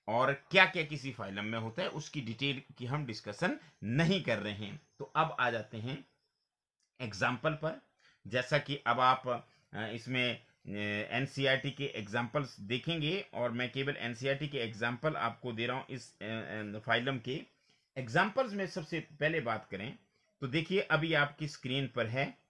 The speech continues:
एस्टीरियास। एस्टीरियास को सी स्टार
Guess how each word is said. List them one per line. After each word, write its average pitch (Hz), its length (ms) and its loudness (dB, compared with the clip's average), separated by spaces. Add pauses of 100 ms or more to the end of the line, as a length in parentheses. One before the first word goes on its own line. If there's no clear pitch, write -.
(240)
एस्टीरियास। 104 960 -4 (580)
एस्टीरियास 208 840 4
को 147 460 -4 (340)
सी 202 420 -2
स्टार 151 640 0